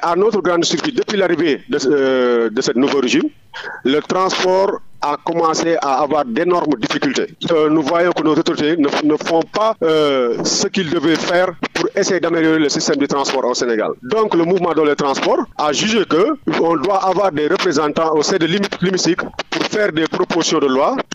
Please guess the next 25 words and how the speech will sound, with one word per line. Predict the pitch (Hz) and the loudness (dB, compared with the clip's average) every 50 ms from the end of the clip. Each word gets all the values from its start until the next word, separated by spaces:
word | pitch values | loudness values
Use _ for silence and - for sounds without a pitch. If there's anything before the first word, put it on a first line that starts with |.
| - | -6
pour, | - 175 160 147 - 180 185 | -4 -4 -2 -2 0 0 2
euh, | 185 165 160 151 147 147 - | 2 2 4 2 2 0 0
participer | - 196 - - 214 - 196 175 156 | -2 -2 -2 -2 -2 -2 0 0 0
sur | - 175 | 0 2
le | 160 165 156 | 2 2 2
vote | 127 151 175 131 | 2 0 -2 0
de | 147 147 | 0 2
loi | 131 147 165 - - - | 2 2 0 0 -2 0
et, | 156 175 196 226 - - - - - - - - | 0 0 0 0 -2 -6 -6 -6 -6 -6 -6 -2
euh, | - - 160 156 - - - 190 196 - - - | 0 0 2 0 -2 -2 -6 -4 -4 -4 -4 -2
plus | 185 190 196 190 - - - | -2 -2 -2 -2 -2 -4 -4
améliorer | 175 175 175 170 202 233 233 220 | -2 0 2 2 2 2 2 2
les | 175 165 | 2 0
conditions | - - 185 175 175 202 196 | 0 0 -2 0 0 0 2
de | 185 180 | 0 0
vie | 165 214 | 0 0
des | 190 180 | 0 0
chauffeurs. | 175 208 196 247 262 240 - - - - | 0 0 0 0 0 -2 -2 -6 -12 -10
C'est | - - - 185 | -6 -2 -2 0
pourquoi | - - 208 220 - 220 190 180 | 0 0 -2 -2 0 0 2 2
le | 180 | 2
mouvement | 165 175 175 160 170 160 | 2 0 0 0 0 0
dans | 151 160 | 2 2
le | 156 156 | 2 2
transport | - 160 151 151 147 - 160 156 135 123 104 - | 0 0 0 0 -2 -2 -2 0 0 0 0 -2